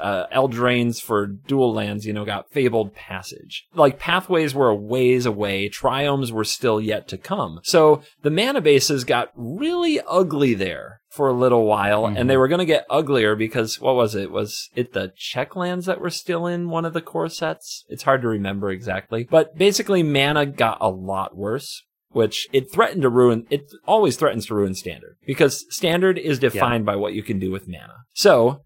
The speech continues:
Speaker 1: they printed two cards, and we'll get to the other one, but the, one of them is definitely Once Upon a Time, where I think they tried to add consistency to mana base so that you could run, like, a two-color aggro deck with four dual lands and not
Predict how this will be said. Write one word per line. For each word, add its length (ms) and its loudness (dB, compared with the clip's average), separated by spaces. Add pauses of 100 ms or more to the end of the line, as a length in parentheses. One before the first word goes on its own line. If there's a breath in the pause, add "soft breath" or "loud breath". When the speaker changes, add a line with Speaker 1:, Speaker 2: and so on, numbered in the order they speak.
(120)
Speaker 1:
they 200 6
printed 400 -2
two 220 2
cards, 300 2
and 100 0
we'll 80 0
get 140 0
to 80 -10
the 120 2
other 200 4
one, 200 -10
but 180 -6
the, 320 0
one 200 2
of 100 0
them 160 2
is 120 0
definitely 300 0
Once 220 -2
Upon 260 -6
a 40 -10
Time, 260 -8
where 120 -4
I 60 -4
think 200 -4
they 100 -4
tried 220 0
to 160 -2
add 180 2
consistency 720 -6
to 80 -2
mana 300 -4
base 460 -4
so 180 4
that 180 6
you 100 2
could 160 -2
run, 240 2
like, 200 0
a 160 -6
two-color 1040 2
aggro 420 0
deck 260 -2 (180)
with 280 -2 (200)
four 520 2 (260)
dual 340 2
lands 440 -2
and 320 -4
not 260 -2